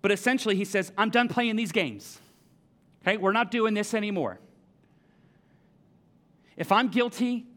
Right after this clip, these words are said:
then let justice prevail, but we gotta, we gotta stop playing these games," until he says, "I appeal to Caesar." And I imagine,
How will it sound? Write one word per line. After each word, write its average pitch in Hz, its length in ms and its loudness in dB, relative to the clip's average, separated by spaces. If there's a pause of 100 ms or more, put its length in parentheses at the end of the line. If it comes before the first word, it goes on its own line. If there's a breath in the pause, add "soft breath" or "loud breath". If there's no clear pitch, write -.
(200)
then 185 140 4
let 175 200 2
justice 196 560 -2 (140)
prevail, 147 640 -2 (300 loud breath)
but 160 120 -2
we 170 120 0
gotta, 175 340 0
we 160 80 -2
gotta 160 260 0
stop 165 320 -2
playing 185 200 -4
these 202 140 -6
games," 147 260 -4
until 143 180 -8
he 147 80 -4
says, 135 240 -8
"I 147 160 0
appeal 156 420 -6
to 135 160 -14
Caesar." 98 540 -12 (1500 loud breath)
And 170 120 0
I 160 100 2
imagine, 180 540 0